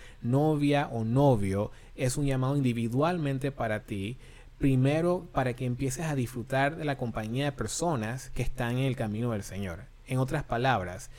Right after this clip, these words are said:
si tú estás desarrollando amistad, no tiene que ser íntima, pero una amistad común y corriente en el trabajo,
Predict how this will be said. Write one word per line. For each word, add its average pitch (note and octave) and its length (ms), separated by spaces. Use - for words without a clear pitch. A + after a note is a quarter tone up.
si B2 180
tú D#3 180
estás D3+ 260
desarrollando C3 520
amistad, G#2+ 680
no D3+ 180
tiene E3+ 140
que A#2+ 80
ser B2 160
íntima, C3 460
pero A2+ 100
una C#3+ 140
amistad C3 480
común G#3+ 360
y E3+ 80
corriente A#2+ 500
en A#2+ 80
el A#2 80
trabajo, A#2 840